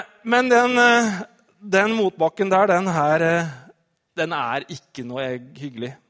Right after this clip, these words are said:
Noen av dere har vært der før og lø-, løpt den. Og noen ganger i livet så møter vi noen sånne motbakker som er skikkelig heftige. Vi møter sykdom.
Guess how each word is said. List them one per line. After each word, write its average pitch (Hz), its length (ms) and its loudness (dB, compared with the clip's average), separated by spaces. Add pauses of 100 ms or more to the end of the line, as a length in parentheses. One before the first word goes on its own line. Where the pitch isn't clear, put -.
(800)
Noen 165 240 -6
av 127 60 -4
dere 135 100 -2
har 139 140 0
vært - 100 -12
der 139 80 -4
før 160 260 -4
og 143 60 -6
lø-, 135 240 -8
løpt - 220 -12
den. 226 160 -14 (840)
Og 185 100 -6
noen 214 220 -4
ganger 185 240 0
i 190 80 2
livet 165 240 -8
så 196 80 -6
møter 185 400 -6
vi 170 80 -4
noen 160 320 -8
sånne 143 320 -8
motbakker 113 540 -14 (1000)
som - 220 -14
er - 160 -6
skikkelig - 640 -12
heftige. - 400 -12 (1800)
Vi 180 80 0
møter 202 240 -2
sykdom. 202 460 -4